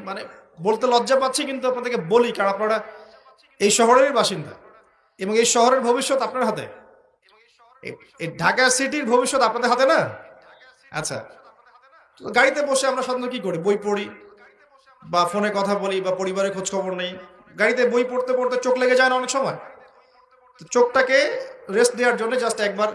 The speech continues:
গ্লাসটা খুলে বাইরে তাকিয়েছি। পাশ দিয়ে একটা গাড়ি চলে গেল, একটা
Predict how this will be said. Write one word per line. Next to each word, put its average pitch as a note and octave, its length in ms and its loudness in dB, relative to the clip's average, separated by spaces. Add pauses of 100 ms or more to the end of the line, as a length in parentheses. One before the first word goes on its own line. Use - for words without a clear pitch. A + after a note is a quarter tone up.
গ্লাসটা F#3 320 -4
খুলে A3+ 200 -2
বাইরে F3+ 220 0
তাকিয়েছি। C#3 420 -8 (800)
পাশ F#3 120 4
দিয়ে G#3+ 140 -2
একটা G#3 180 -4
গাড়ি F#3+ 140 2
চলে F3 240 -4
গেল, B2 140 -6 (1160)
একটা E3 140 -4